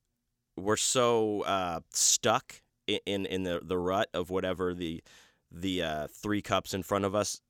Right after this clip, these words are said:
are, which they could be, you know, your job,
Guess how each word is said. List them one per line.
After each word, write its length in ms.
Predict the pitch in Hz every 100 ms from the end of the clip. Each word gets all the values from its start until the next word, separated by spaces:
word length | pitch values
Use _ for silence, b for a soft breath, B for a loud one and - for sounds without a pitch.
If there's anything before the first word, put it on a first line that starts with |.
| _ _ _ _
are, 400 | 85 87 98 113 -
which 220 | 95 -
they 120 | 92
could 180 | - 82
be, 220 | 87 85
you 140 | 80 82
know, 200 | 76 76
your 180 | 73
job, 540 | 76 92 87 90 90